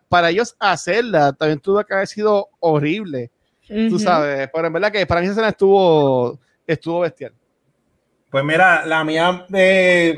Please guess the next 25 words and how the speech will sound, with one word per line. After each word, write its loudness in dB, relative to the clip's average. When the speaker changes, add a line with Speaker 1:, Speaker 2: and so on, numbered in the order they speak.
Speaker 3:
bien -2
horrorosa, 2
por 4
la 2
forma -2
en -4
que 0
el 0
director -2
la 4
presenta, 0
que -4
por -4
eso -8
es -6
que -4
me -2
encanta -2
la 4
película, 2
porque 0
él -4
no -4
pide 0
perdón, -2